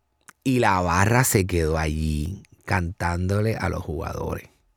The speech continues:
Pero la barra del Barcelona se quedó ahí. Hubo, obviamente, muchos fanáticos de eso, como yo digo, fanáticos fake,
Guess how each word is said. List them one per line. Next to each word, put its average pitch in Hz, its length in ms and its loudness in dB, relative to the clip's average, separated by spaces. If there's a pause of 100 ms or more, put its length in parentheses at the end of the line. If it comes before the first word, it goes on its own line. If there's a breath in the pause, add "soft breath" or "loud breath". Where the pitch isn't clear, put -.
(140)
Pero 139 140 6
la 120 60 6
barra 87 160 6
del 98 100 6
Barcelona 95 580 0
se 120 80 -2
quedó 82 300 4
ahí. 85 240 2
Hubo, 139 420 2
obviamente, 147 400 2
muchos 139 240 0
fanáticos 135 460 2
de 127 60 2
eso, 135 140 2
como 123 160 2
yo 117 120 2
digo, 135 240 2
fanáticos 123 400 0
fake, - 280 -2